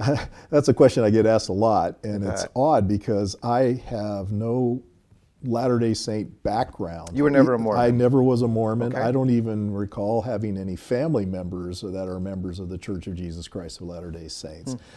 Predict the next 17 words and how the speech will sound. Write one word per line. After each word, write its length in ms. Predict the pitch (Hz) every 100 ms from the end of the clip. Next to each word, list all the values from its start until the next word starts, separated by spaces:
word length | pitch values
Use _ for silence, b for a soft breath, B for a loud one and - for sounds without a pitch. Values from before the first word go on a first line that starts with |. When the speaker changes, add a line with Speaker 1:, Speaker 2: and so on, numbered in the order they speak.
| B B B B 120
Speaker 1:
But 480 | 113 143 165 - -
I 220 | 123 107
did 680 | 104 107 151 180 113 95 113 -
go 180 | 120
to 100 | 110
school 680 | 95 - 160 208 175 95 85
with 200 | 90 104
a 40 | 95
lot 300 | 87 87 90
of 80 | 87
Mormons 520 | 87 92 - 80 120
Speaker 2:
Okay. 280 | 127 127 143
Speaker 1:
in 160 | 117 95
Southern 320 | 123 95 92
California, 960 | 107 85 85 - 98 87 87 107 147 - -
and, 600 | 113 110 104 101 98 95
uh, 220 | 87